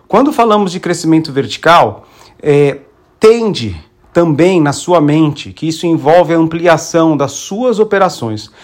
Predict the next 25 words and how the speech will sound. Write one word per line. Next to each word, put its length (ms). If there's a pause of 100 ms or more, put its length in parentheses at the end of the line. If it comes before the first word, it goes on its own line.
(260)
das 160
operações 520
da 120
sua 180
empresa 600 (220)
dentro 480
do 140
mesmo 720
setor 720
de 120
mercado 840 (340)
em 100
que 220
ela 260
já 340
atua. 640 (360)
Geralmente 640
através 400
da 80
introdução 580
de 120
novos 280
produtos 480
ou 60
serviços 760